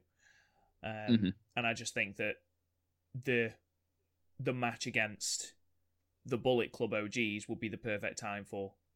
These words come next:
Speaker 1: that person to turn.
Speaker 2: See, yours makes perfect booking sense.
Speaker 1: It does.
Speaker 2: But the thing is, I think a match with, that has Taguchi and Yano in it is just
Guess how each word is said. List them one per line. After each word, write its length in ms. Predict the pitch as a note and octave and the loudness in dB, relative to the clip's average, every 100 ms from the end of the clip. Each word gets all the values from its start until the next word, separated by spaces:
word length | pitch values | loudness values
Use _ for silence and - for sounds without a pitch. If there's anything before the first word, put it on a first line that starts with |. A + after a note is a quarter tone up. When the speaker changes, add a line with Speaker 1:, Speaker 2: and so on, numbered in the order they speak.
| _ - | _ -10
Speaker 1:
that 160 | G2 | -8
person 320 | G#2+ G2+ - G2 | -8 -10 -10 -10
to 100 | - | -12
turn. 260 | - F#2+ F#2 _ _ _ _ _ _ _ _ _ _ | -10 -10 -12 _ _ _ _ _ _ _ _ _ _
Speaker 2:
See, 240 | - D3+ C#3 | 10 12 12
yours 300 | D3+ F3+ - | 12 12 12
makes 180 | G#3+ - | 12 12
perfect 420 | - D#3 D3 C3 - - | 12 12 12 8 6 6
booking 340 | A2+ C#3+ D3 | 8 10 10
sense. 480 | F3 G#3 - - - - _ - | 12 12 10 0 -2 -12 _ -8
Speaker 1:
It 120 | - | -2
does. 360 | A#2 C3+ - - _ _ - _ _ _ _ _ _ | 2 2 0 -6 _ _ -20 _ _ _ _ _ _
Speaker 2:
But 160 | - D3 | 10 10
the 60 | D3 | 12
thing 240 | F#3+ F3+ | 12 12
is, 220 | D#3+ C#3 | 12 12
I 100 | C#3+ | 10
think 260 | D3+ F3 D#3 | 10 10 12
a 40 | D3+ | 12
match 260 | C#3+ C#3 - _ - - | 12 10 6 _ -6 8
with, 160 | C#3+ - C#3 B2 | 8 8 6 10
that 100 | C#3 | 10
has 200 | C3+ C3 | 12 8
Taguchi 540 | - C3+ C#3+ C#3 C3+ C3 | 4 6 8 8 8 10
and 180 | B2 B2 | 10 10
Yano 360 | A#2+ B2+ C3+ | 12 12 12
in 80 | D#3 | 12
it 120 | E3 | 12
is 100 | C3+ | 8
just 240 | - A#2 | 6 0